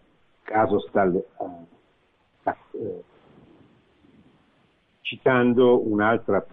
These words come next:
precedente sua enciclica, sempre sulla dottrina sociale, la, la Laudato Si. In questo contesto diventa indispensabile lo sviluppo di istituzioni internazionali più forti ed efficacemente organizzate,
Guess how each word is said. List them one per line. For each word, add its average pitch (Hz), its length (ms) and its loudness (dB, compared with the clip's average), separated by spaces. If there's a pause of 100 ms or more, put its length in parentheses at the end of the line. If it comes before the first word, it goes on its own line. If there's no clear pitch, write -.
precedente 104 640 0
sua 113 240 2
enciclica, 98 760 -2 (520)
sempre 101 500 0 (640)
sulla 95 140 -2
dottrina 92 420 0
sociale, 90 680 -4
la, 101 240 -8 (140)
la 104 140 -6
Laudato 98 580 -6 (100)
Si. 85 140 -8 (760)
In 123 100 0
questo 415 300 4
contesto 127 600 2
diventa 151 360 4
indispensabile 123 960 2
lo 120 160 2
sviluppo 123 520 2
di 104 260 2 (200)
istituzioni - 720 2
internazionali 107 920 2
più 143 220 0
forti 120 580 0 (600)
ed 110 120 0
efficacemente 123 880 2
organizzate, 101 960 0